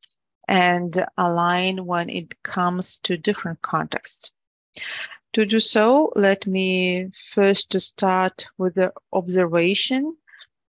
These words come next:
that, um, uh, there are different typologies of values, and integrity as such is always here, but it might be labeled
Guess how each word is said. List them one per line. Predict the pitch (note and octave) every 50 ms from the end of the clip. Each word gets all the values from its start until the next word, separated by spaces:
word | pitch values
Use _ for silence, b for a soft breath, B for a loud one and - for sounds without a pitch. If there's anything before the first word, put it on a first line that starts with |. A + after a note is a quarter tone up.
| _ - -
that, | E3 - F#3 F3+ F3+ F3+ F3+ F3 F3 F3 F3 - _ - -
um, | F3+ F3 F3 F3 F3 F3 F3 F3 E3+ E3+ E3+ E3 E3 E3 - A3 _ _ _ _ _ _ _ _ _ _ _
uh, | - F#3+ F#3 F3+ F3+ D#3+
there | G#3 F#3+ F#3 F#3
are | F3+ F3 D#3+ D3 _ _
different | - A3+ A3+ - B3 A3 F#3+ F#3+ -
typologies | - - F#3 E3 - _ - - E3+ F3 F#3+ G3+ G#3+ - - A#3 - -
of | A#3 A#3 - _
values, | A#3 A3 A3 A3+ A3+ A#3 A#3 B3+ C#4 D4 - - - - _ _ _ _ B B B B B _ _ _ _ _ _ -
and | F#3+ F#3 F3+ F3+ F3+ F3+ F3 F3 - - -
integrity | F#3 F3+ E3+ - - G3 F#3+ G3 G#3 G3+ - - A#3 A3 G#3 -
as | F3+ F3 E3
such | - - - F3+ F#3 A#3 - - - - - - -
is | F3+ F3 - - -
always | - F#3+ F#3 F#3+ G3 F3 F3+ F3 E3+ - - - _ _
here, | - - - - F#3+ F#3 G#3 C4 D#4+ - _ _ _ _ _ _ _ _ B B B B B _ -
but | G3 F3 F3+ G#3+ G#3 G#3 G#3+ G#3+ G#3+ - -
it | G#3+ G3+ - A3
might | G#3 G#3 G3+ G#3 G#3 G#3+ G#3 G3
be | F#3+ G#3 F#3+ - -
labeled | G3 F#3+ G3 G3 G3 G3+ G3 F#3 G3 F#3+ F#3+ G3 F#3+ G3 G3 -